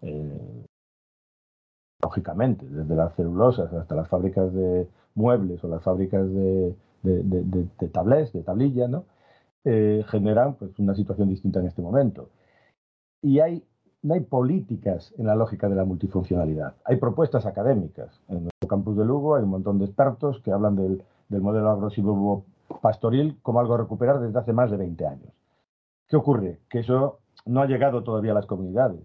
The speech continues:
Es muy difícil que llegue, pero sí que hay experiencias, en concreto en,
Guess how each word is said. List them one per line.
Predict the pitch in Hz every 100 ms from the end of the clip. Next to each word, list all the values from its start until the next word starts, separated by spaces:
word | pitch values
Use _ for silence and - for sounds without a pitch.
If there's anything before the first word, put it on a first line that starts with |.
| _
Es | 123
muy | 117 131
difícil | 120 120 104 98
que | 95
llegue, | 107 98 85 78
pero | - 104
sí | 131
que | 123
hay | 104
experiencias, | 98 98 101 98 92 98
en | 92 87
concreto | 85 98 98 107 104
en, | 98